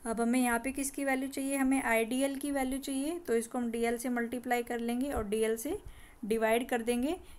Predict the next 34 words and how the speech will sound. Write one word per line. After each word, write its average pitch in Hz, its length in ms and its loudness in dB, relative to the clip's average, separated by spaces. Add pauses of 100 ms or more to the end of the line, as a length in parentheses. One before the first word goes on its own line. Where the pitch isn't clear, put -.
(120)
यानी 233 260 4
कि 269 120 -2
जो 277 160 0
आईडीएल, 254 540 0 (600)
अ, 226 320 -2
हो, 226 240 -4 (140)
ठीक 247 200 -4
है। 370 80 -4 (640)
तो 233 120 4 (420)
फिर 262 200 0
हमने 269 380 4
यहाँ 254 220 2
पे 254 200 -2
आईडीएल 233 440 2
की 277 140 -4
वैल्यू 269 260 0
चाहिए 277 380 -4 (460)
और 233 200 6
फिर 277 200 0
एरिया 247 360 0
into 269 300 2
लेंथ 254 320 6
जो 269 160 -2
है 269 120 2
किसके 269 340 -4
बराबर 269 320 4
होता 269 240 -2
है, 269 80 2
वो 311 300 0
वॉल्यूम 233 440 2
के 294 100 -4
बराबर 269 360 0
होता 262 260 -2
है, 311 100 -4